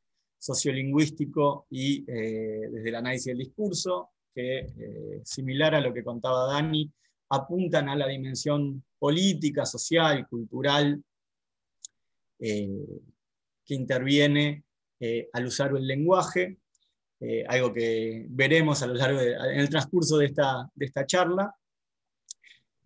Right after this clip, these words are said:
Particularmente me interesa trabajar con los manuales, manuales, eh, escolares del nivel secundario, y ver cómo, eh, circulan los significados, los conocimientos al interior del aula,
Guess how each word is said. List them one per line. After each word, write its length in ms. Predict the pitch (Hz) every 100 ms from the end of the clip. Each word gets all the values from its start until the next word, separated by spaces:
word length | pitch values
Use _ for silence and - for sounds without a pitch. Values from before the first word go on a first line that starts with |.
| _ _
Particularmente 800 | - 160 165 180 190 202 196 202
me 560 | 190 170 160 156 151 151
interesa 500 | 147 147 151 165 160
trabajar 680 | 151 139 135 151 156 151 156 156 -
con 240 | 139 135 131
los 180 | 131
manuales, 800 | 127 139 170 190 180 175 165 - -
manuales, 760 | 117 123 131 127 123 - -
eh, 380 | 117 113 110 104
escolares 540 | - - 139 185 175 120
del 140 | 110
nivel 380 | 110 120 117 110
secundario, 960 | - 120 135 151 170 165 170 170 170 _ _ -
y 120 | 139
ver 280 | 160 165 160
cómo, 640 | 180 180 180 180 180 - -
eh, 540 | 135 123 120 113 - -
circulan 800 | - 156 147 220 208 156 143 131
los 240 | 127 117
significados, 1200 | - - - 127 127 135 127 180 165 147 147 143
los 160 | 123 117
conocimientos 800 | 127 127 - 131 147 160 151 151
al 80 | 120
interior 380 | 120 113 123 127
del 160 | 135
aula, 440 | 165 175 170 175